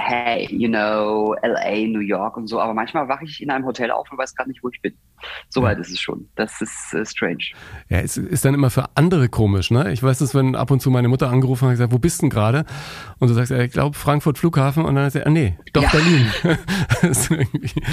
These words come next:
Speaker 2: aber
Speaker 1: Ja.
Speaker 2: du, du, du hast dich in deinem neuen Rhythmus eingefunden, ne? Weil nach dem Ende der Late Night, äh, der klassischen, hattest du da auch kurze Momente, wo du gedacht hast, "Oh Mann, verdammt nochmal, wie geht's jetzt weiter?"
Speaker 1: Ja, natürlich, klar.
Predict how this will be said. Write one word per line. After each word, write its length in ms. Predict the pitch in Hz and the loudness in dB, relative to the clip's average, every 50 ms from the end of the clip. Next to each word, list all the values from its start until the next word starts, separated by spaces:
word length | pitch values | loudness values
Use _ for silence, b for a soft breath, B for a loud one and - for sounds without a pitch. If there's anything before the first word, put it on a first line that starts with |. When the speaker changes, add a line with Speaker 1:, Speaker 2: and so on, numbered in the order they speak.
| 175 175 180 180 B 180 160 B | -4 -4 -6 -6 B -6 -4 B
Speaker 2:
aber 200 | - 147 170 165 | 0 0 0 0
Speaker 1:
Ja. 240 | - 127 127 - - - B B B 180 143 - - | 0 -2 -4 -6 -10 -16 B B B -10 -8 -6 -4
Speaker 2:
du, 80 | 196 | -4
du, 200 | - - 190 160 - | 0 0 0 0 2
du 160 | - 180 156 | 2 4 4
hast 160 | 165 180 - | 4 2 0
dich 100 | 226 190 | -2 0
in 120 | - 180 165 | 0 0 2
deinem 180 | 165 165 165 | 2 2 2
neuen 220 | 160 147 151 165 175 | 2 2 2 0 0
Rhythmus 320 | 185 220 - 214 214 - | -2 -2 -2 -2 -4 -2
eingefunden, 600 | - - 208 214 180 143 - - 135 113 123 120 | -2 -2 0 2 0 2 2 2 0 2 2 2
ne? 140 | 113 156 185 | 0 2 2
Weil 100 | 202 185 | 0 0
nach 160 | 170 165 139 | 0 0 0
dem 160 | - 156 139 | 0 0 0
Ende 500 | - - 147 156 170 175 180 180 180 190 - - 170 151 113 - | 0 2 2 2 2 2 2 2 0 -2 -2 -2 -2 -2 0 0
der 140 | - 135 127 | 2 2 4
Late 260 | 120 123 139 147 - | 4 2 0 2 2
Night, 400 | 175 165 170 170 170 170 - - | 2 2 2 2 0 -2 -6 -4
äh, 320 | - 156 147 147 147 147 139 | 0 0 2 2 2 0 0
der 160 | 135 135 131 | 0 0 0
klassischen, 640 | - 139 139 143 - 190 165 - 185 175 180 165 B B B B B B B - | 2 0 -2 0 0 -2 -2 0 0 0 0 0 B B B B B B B -12
hattest 400 | - - - 139 165 175 175 - | -8 -2 -2 0 0 0 0 0
du 60 | - 147 | 0 0
da 180 | 143 147 147 | 2 0 0
auch 160 | 147 160 - | 0 -2 -2
kurze 260 | - - 180 180 - 175 | 0 0 0 0 2 2
Momente, 400 | 160 147 139 143 160 156 170 160 | 2 4 2 2 2 0 0 2
wo 80 | 160 | 2
du 100 | 160 156 | 2 2
gedacht 280 | 147 147 151 147 135 - | 2 2 0 0 0 0
hast, 120 | 139 - | -2 0
"Oh 60 | - | 0
Mann, 220 | 127 120 127 120 107 | 2 2 2 2 0
verdammt 500 | - - - - - 139 127 135 139 147 | -2 -8 -12 -6 -4 -2 0 0 0 2
nochmal, 300 | 151 131 131 135 127 110 | 2 2 2 2 2 2
wie 80 | 110 | 2
geht's 160 | 101 135 127 - | 0 0 0 0
jetzt 180 | 127 107 - | -2 -2 0
weiter?" 380 | - 90 101 - 151 165 185 208 - _ _ _ _ _ _ _ _ _ _ _ _ _ _ _ _ _ _ _ _ | 0 0 0 0 -2 -4 -4 -6 -10 _ _ _ _ _ _ _ _ _ _ _ _ _ _ _ _ _ _ _ _
Speaker 1:
Ja, 140 | _ - - | _ -2 0
natürlich, 460 | - 123 - - - 175 180 123 - | 0 0 0 0 0 0 0 0 -2
klar. 260 | - - 151 143 - | -2 -4 -4 -4 -4